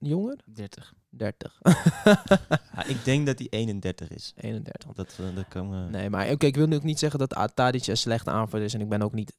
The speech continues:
Speaker 1: verre klaar met hem dat hij, het is, ik vind hem, hij moet spelen, sowieso.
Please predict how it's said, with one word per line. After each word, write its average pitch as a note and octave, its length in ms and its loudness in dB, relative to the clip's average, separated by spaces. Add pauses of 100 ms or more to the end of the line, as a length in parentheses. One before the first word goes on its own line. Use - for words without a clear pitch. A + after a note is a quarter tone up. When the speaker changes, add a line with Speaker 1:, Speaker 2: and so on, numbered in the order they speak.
Speaker 1:
verre G2+ 340 -2
klaar G2+ 240 2
met G2+ 140 0
hem G#2 120 -2
dat G2+ 180 -2
hij, G#2+ 260 -8
het D3 160 -4
is, D#3+ 100 4
ik - 140 -4
vind F3 140 2 (100)
hem, B2+ 100 0
hij C#3+ 80 2
moet F#3 140 4
spelen, E3+ 340 0
sowieso. D3 460 0